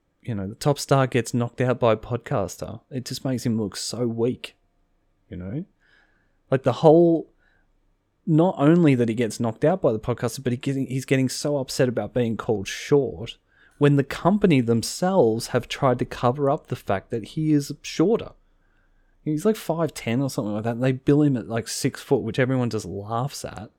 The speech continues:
But then, <laughs> but then they have Adam Cole actually get upset about that. It just, it's confused and not good. Um,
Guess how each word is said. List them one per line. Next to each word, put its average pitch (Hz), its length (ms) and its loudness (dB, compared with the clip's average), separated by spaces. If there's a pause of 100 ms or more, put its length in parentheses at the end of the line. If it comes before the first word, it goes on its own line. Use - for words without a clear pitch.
(1600)
But 143 200 0
then, 135 420 4 (180)
<laughs> - 1300 -8
but 135 180 -4
then 143 240 2
they 147 160 4
have 123 240 -2
Adam 123 240 -2
Cole 110 340 0
actually 123 380 -6
get 110 240 -12
upset 139 320 -2
about 131 240 0
that. 117 100 -6 (720)
It 160 180 -4
just, - 280 0 (720)
it's 151 180 0
confused 135 1120 4 (180)
and 107 720 -4 (760)
not 127 540 0
good. 101 380 -4 (760)
Um, 101 600 -6